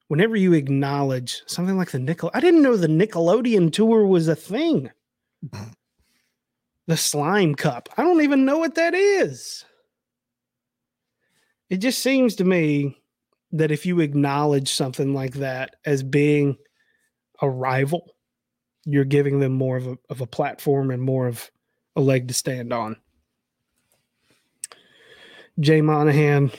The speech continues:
Speaker 1: P G A Tour Commissioner, says, "We welcome good, healthy competition. The Nickelodeon Slime Cup is not
Speaker 2: <laughs>
Speaker 1: that."
Speaker 2: The Slime Cup.
Speaker 1: I mean, uh,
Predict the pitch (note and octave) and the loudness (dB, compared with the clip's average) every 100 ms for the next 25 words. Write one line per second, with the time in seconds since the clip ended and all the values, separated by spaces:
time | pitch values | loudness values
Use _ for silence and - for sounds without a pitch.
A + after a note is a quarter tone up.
0 | - _ _ _ _ - D3 C#3 C3 C#3+ | -14 _ _ _ _ -4 -2 0 2 2
1 | C3 C#3+ C#3 C#3+ B2+ C#3+ C3 C3+ C#3+ D3+ | 2 0 0 0 0 0 0 2 2 2
2 | D#3+ D3+ C#3 C#3+ D3 D3 - D3+ C#3 D3 | 2 0 2 4 4 2 0 0 2 0
3 | C#3 C3+ C3 - C3+ - G#2 - _ _ | 0 -4 -4 -2 -2 -4 -10 -14 _ _
4 | _ _ _ - C3+ C3+ E3 D#3+ D3+ D3+ | _ _ _ -6 0 2 2 2 2 2
5 | C#3+ C3 - D3+ C#3+ C#3 C3+ - C3+ C3 | 0 -2 -2 0 0 0 -2 -4 -6 -6
6 | - _ - B2+ A#2+ B2 - - A#2+ G2+ | -14 _ -10 -6 -4 -4 -4 -4 -8 -10
7 | - - C3 B2 - G#2+ G#2 - - - | -12 -8 -6 -8 -14 -16 -16 -20 -20 -20
8 | - - _ _ _ _ - - _ _ | -12 -12 _ _ _ _ -20 -20 _ _
9 | _ _ _ _ - F3 F#3+ E3 D#3 E3+ | _ _ _ _ 0 2 4 2 0 -2
10 | E3+ F3 | -6 -6